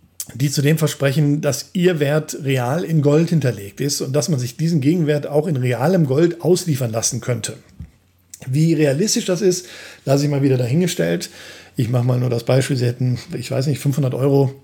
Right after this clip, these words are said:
in ein solches Goldpapier investiert, äh, würden dann zur Börse Frankfurt, äh, fahren und sagen, das hätte ich jetzt gerne, ähm, in physischem Gold. Und beispielsweise hätte die Börse Frankfurt nur Kilobarren da liegen, dann wird es sicherlich ein bisschen schwer, ihren Anteil da rauszuziehen.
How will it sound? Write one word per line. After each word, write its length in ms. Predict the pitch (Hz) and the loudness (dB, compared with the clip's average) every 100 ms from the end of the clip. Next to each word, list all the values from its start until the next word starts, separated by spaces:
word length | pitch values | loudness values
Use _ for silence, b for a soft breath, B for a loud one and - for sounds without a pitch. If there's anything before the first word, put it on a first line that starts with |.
| - | -6
in 80 | 127 | -4
ein 140 | 123 | -2
solches 300 | 127 127 - | -2 -2 -2
Goldpapier 460 | 147 202 160 170 170 | 0 0 0 0 0
investiert, 560 | 156 - 160 156 156 B B B B B B | 0 -2 2 2 0 B B B B B B
äh, 160 | 147 | -2
würden 200 | 147 151 | 2 2
dann 300 | 143 147 160 | 2 0 0
zur 160 | 156 156 | 2 2
Börse 220 | 147 131 | 4 2
Frankfurt, 380 | 127 156 180 147 | 2 2 2 0
äh, 400 | - 165 87 - 170 | -2 -2 -2 -4 -4
fahren 320 | - 139 151 | 0 2 2
und 80 | 135 | 2
sagen, 240 | 131 139 | 2 2
das 120 | 123 | 2
hätte 120 | 143 139 | 0 -2
ich 80 | |
jetzt 120 | 131 123 | -4 -2
gerne, 380 | 127 123 - - | -2 -2 -6 -6
ähm, 420 | 120 113 117 - - _ | -8 -8 -10 -14 -20 _
in 300 | 220 123 120 | -6 -6 -4
physischem 420 | - 214 240 180 | 0 2 2 2
Gold. 400 | 147 147 147 - B B B B B - | 2 4 2 0 B B B B B -4
Und 380 | 135 131 127 123 _ | 0 2 0 -2 _
beispielsweise 540 | 123 120 131 123 123 | -2 -2 -2 -2 -2
hätte 220 | 113 127 123 | -2 0 -2
die 220 | 120 117 | -2 -6
Börse 460 | 117 120 131 127 | -4 -2 0 0
Frankfurt 540 | 123 - 151 156 156 139 | -2 -2 -2 2 0 2
nur 460 | 151 165 175 170 170 170 - 214 - 101 - | 2 4 4 0 -6 -10 -12 -14 -12 -14 -4
Kilobarren 540 | - 214 175 160 160 | 2 4 4 4 6
da 100 | 156 | 4
liegen, 380 | 147 151 151 139 | 4 2 2 2
dann 160 | 135 127 | 2 0
wird 120 | 131 | -2
es 40 | |
sicherlich 300 | - 135 127 | 0 0 0
ein 60 | 127 | -2
bisschen 240 | 123 127 | -2 -2
schwer, 260 | 120 120 120 | 0 0 0
ihren 200 | 117 120 | -2 -4
Anteil 240 | 113 117 | -4 -4
da 100 | 107 | -4
rauszuziehen. 600 | 101 104 - 127 196 202 | -8 -6 -6 -6 -8 -12